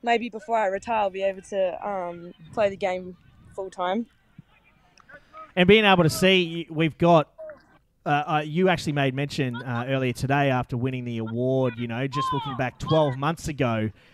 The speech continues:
Speaker 2: how far your game has come. Once you girls are being paid, and we've seen it over in England and New Zealand, obviously that should elevate it when you, uh,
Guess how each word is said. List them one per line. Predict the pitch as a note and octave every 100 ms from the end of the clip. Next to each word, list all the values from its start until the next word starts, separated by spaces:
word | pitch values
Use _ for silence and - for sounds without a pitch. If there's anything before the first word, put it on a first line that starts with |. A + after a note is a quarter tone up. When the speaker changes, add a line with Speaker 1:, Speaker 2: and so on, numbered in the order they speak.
| _
Speaker 2:
how | D3 C3+
far | - C3 C3
your | B2+ B2+ A#2+
game | A#2+ B2
has | A2 A2+ G#2+
come. | - D#3 C#3+ B2+ - - - - D3
Once | G#3+ A3+ G3+
you | E3
girls | E3 D#3+ C3
are | D3 D#3
being | D3+ C#3+ B2
paid, | C#3+ E3 E3+
and | D3
we've | C#3+
seen | - E3+ F3 D#3+
it | C#3 D3+
over | D3 B2+
in | B2+
England | D3+ D#3 C#3+ C3
and | B2+ C3 C3
New | B2 A#2
Zealand, | G#2 C3+ D#3 C#3 B2 C3
obviously | D#3+ E3 D#3 - C3+
that | E3 F3+
should | - D3+
elevate | D3 E3+ D#3+ D3 C#3+
it | C#3+
when | C#3+
you, | C#3 - C6
uh, | F3